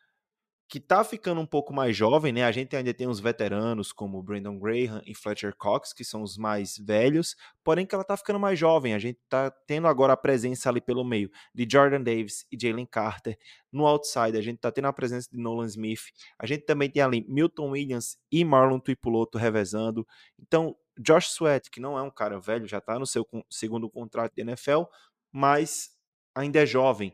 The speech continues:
Então, a gente tem uma linha que ela se aproveita dessa jovialidade, desses caras com idade mais jovem, e dá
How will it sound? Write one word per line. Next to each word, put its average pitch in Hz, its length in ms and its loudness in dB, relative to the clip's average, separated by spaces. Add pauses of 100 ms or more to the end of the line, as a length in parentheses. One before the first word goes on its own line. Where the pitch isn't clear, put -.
(300)
Então, 151 200 0
a 156 40 2
gente 156 200 -8
tem 175 120 -10
uma 170 200 -6
linha 165 200 -8
que 135 460 -8
ela 110 580 0 (1200)
se - 260 2
aproveita 170 680 6
dessa 147 300 2
jovialidade, 110 800 2
desses - 380 -4
caras 110 280 -2
com 117 100 -6
idade 104 240 0
mais 107 180 -2
jovem, 123 380 -4 (320)
e 185 140 -4
dá 147 520 4